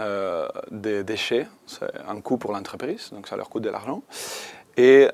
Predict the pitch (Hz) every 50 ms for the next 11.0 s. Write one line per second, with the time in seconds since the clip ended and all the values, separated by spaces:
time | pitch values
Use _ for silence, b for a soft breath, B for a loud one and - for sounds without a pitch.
0 | - - 107 104 104 107 107 104 - 113 113 113 127 117 - 113 98 101 110 117
1 | 120 120 113 107 101 101 95 - 104 117 127 139 - - - 107 101 101 104 104
2 | 101 - 104 95 95 B B B B B B B - 110 104 - - 107 107 104
3 | 104 - 113 110 110 107 104 110 107 104 104 107 - - - 120 117 113 113 117
4 | 110 - - 107 104 101 - 107 107 101 - 107 104 104 101 98 98 - - -
5 | 107 - - 101 - - 101 101 95 - 104 98 - - - - - - - -
6 | _ - _ _ _ _ _ _ - 110 113 - - 123 131 151 165 175 160 -
7 | 156 147 143 143 - - 127 - - 120 123 120 120 123 127 131 131 135 135 135
8 | - - 110 107 107 104 107 104 101 101 98 - 110 107 - - 107 120 123 -
9 | 120 107 - 107 104 110 113 113 107 107 104 101 101 101 - - 107 101 95 -
10 | 131 143 160 120 107 104 107 113 110 - - - 110 98 - - 123 123 131 139